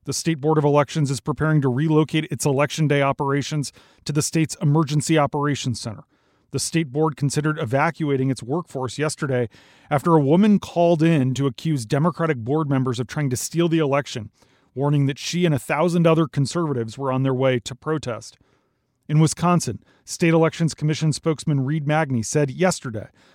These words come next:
that he was just on an election security call with federal officials in which an F B I official assured them that any deployment of military or law enforcement from the federal government for election monitoring would be illegal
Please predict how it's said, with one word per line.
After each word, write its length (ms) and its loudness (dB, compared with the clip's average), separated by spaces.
that 100 -2
he 100 2
was 140 2
just 200 -2
on 120 4
an 100 6
election 460 2
security 480 -4
call 260 0
with 140 -2
federal 320 2
officials 480 -2
in 120 0
which 160 2
an 100 0
F 180 -6
B 140 -2
I 160 4
official 480 -4
assured 480 -2
them 240 -6
that 100 0
any 220 4
deployment 580 -2
of 180 -8
military 520 -2
or 180 -6
law 280 0
enforcement 600 -4
from 140 -4
the 80 0
federal 300 0
government 400 0
for 140 -4
election 380 -2
monitoring 480 0
would 100 -2
be 140 -4
illegal 540 0